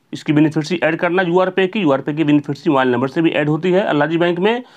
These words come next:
दूसरा यहाँ पे आईबीएन, जो आईबीएन नंबर होता है इस, इससे शुरू होता है, उससे भी आप इसको यहाँ से ऐड कर सकते हैं। तो मैं इसको मोबाइल नंबर से ऐड करूँगा। तो यहाँ पे जिसका बेनिफिशियरी आप ऐड कर रहे हैं उसका मोबाइल नंबर जो उसके यूआरपीए में मोबाइल नंबर दिया होगा उसी मोबाइल नंबर को आप यहाँ पे डाल लेंगे।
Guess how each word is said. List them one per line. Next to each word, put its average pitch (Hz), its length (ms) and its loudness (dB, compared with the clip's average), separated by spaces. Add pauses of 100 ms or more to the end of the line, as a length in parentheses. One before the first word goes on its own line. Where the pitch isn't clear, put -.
(240)
दूसरा 165 340 2
यहाँ 175 220 2
पे 202 160 0
आईबीएन, 127 560 0 (1300)
जो 127 120 0
आईबीएन 127 340 2
नंबर 143 200 2
होता 131 240 0
है 185 80 0
इस, 135 200 -4
इससे 123 200 -6
शुरू 147 220 -2
होता 156 200 -2
है, 151 60 0
उससे 156 220 -4
भी 170 100 2
आप 147 160 0
इसको 151 180 -4
यहाँ 135 180 2
से 208 160 0 (360)
ऐड 127 160 0
कर 120 140 -4
सकते 110 320 -8
हैं। 101 80 -8
तो 113 80 -4
मैं 143 180 2
इसको 190 280 -2
मोबाइल 151 260 2
नंबर 143 220 -2
से 151 100 -6
ऐड 123 180 -2
करूँगा। 95 380 -6 (580)
तो - 60 -6
यहाँ 131 240 0
पे 180 200 -2
जिसका 151 300 -2
बेनिफिशियरी 160 500 -2
आप - 60 -4
ऐड 151 160 -2
कर 151 140 -2
रहे 160 120 -2
हैं 156 60 0
उसका 160 200 -2
मोबाइल 139 240 0
नंबर 151 360 0
जो 139 160 -2
उसके 143 220 -2
यूआरपीए 131 460 2
में 147 80 0
मोबाइल 127 260 2
नंबर 123 240 0
दिया 123 220 2
होगा 147 220 0
उसी 170 280 -4
मोबाइल 127 220 2
नंबर 123 160 0
को 123 80 -2
आप 120 120 -2
यहाँ 117 160 -2
पे 139 60 -2
डाल 107 180 0
लेंगे। 92 300 -8